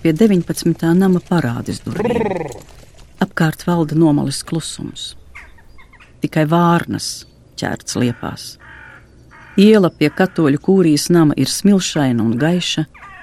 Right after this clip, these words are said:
siltuma piestrāvota. Pavasaris, kas šogad nācis ar spējiem nevaldāmiem atkušņiem, Lieldienās šķiet pārdomājam sadarīto.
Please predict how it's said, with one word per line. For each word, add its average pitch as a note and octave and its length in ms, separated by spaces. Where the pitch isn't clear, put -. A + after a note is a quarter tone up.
siltuma C#3 560
piestrāvota. - 800
Pavasaris, F#3+ 600
kas B2 120
šogad - 400
nācis C#3 500
ar C3+ 120
spējiem E3+ 680
nevaldāmiem C3+ 720
atkušņiem, D3+ 520
Lieldienās F#3+ 600
šķiet G3+ 400
pārdomājam C3+ 800
sadarīto. A2 720